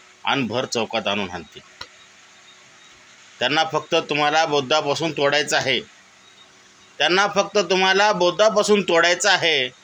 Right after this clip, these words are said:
आणि एकटं करून ढोरासारखं झोडायचं आहे. त्यांना फक्त तुम्हाला बौद्धापासून तोडायचं आहे आणि एकटं करून ढोरासारखं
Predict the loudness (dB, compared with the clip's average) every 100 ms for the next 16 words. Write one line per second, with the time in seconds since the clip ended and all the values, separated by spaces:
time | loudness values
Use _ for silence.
0 | -20 -4 0 2 0 0 -2 0 2 2
1 | 0 -4 _ -20 -14 -4 0 0 0 -2
2 | -2 -2 -2 0 0 -2 -2 -4 -4 -10
3 | _ -20 _ _ _ -20 -20 -20 _ -20
4 | -6 -4 -2 -2 -2 -6 -2 -4 -2 0
5 | 2 2 2 2 0 2 2 2 2 0
6 | 2 2 4 2 2 4 4 2 0 -6
7 | -20 -20 -10 -2 2 2 2 -2 2 2
8 | 2 0 -4 -20 -16 -4 2 2 2 0
9 | -2 0 0 0